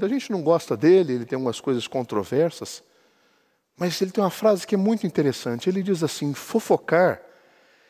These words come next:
é transmitir informação quando você não é parte do problema e nem parte da solução."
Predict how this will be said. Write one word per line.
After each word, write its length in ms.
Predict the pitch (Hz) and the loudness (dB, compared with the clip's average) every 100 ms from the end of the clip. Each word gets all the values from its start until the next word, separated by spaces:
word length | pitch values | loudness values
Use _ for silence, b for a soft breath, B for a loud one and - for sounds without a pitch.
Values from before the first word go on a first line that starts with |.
| b - | b 0
é 120 | 175 | 0
transmitir 1200 | - - 226 254 190 185 175 - - - 240 233 | 0 4 6 6 2 0 -2 -4 -6 2 4 4
informação 840 | 196 - 175 156 135 - 170 190 | 2 2 2 2 0 0 0 0
quando 280 | 175 175 160 | 0 -2 -2
você 340 | 151 143 - | 0 0 2
não 300 | 180 180 233 | 2 2 2
é 80 | 220 | 2
parte 580 | - - 180 214 202 - | 0 2 6 6 2 -2
do 140 | 165 | -2
problema 680 | 165 170 139 123 131 101 87 _ b b b b b _ _ _ _ _ - | 2 2 2 6 4 4 -6 _ b b b b b _ _ _ _ _ -4
e 100 | 160 | 0
nem 220 | 160 214 | 2 0
parte 420 | - 156 160 - | 2 2 2 0
da 100 | 151 | -2
solução." 600 | 143 143 143 - 92 78 | 0 -2 -2 -4 -10 -12